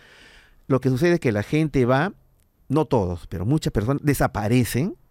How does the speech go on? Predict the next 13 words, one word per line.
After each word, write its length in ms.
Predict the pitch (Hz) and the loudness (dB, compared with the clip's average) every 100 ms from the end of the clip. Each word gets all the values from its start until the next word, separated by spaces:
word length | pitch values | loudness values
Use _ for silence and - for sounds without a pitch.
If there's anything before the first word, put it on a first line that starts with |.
| _ _ - | _ _ -2
y 120 | 139 | 0
aparecen 500 | 160 185 151 139 147 | 2 2 2 0 0
en 100 | 107 | 0
otro 220 | 127 135 | 0 0
sitio. 320 | 131 147 - | 0 -2 -2
¿Cuál 160 | 110 127 | -2 0
es 60 | 139 | 0
el 80 | |
sitio? 260 | 135 135 98 | -2 -4 -4
Una 140 | 104 | -8
especie 260 | 110 120 117 | -6 -6 -4
de 80 | 107 | -4
desierto. 540 | 107 135 120 151 202 | 0 0 0 -4 -10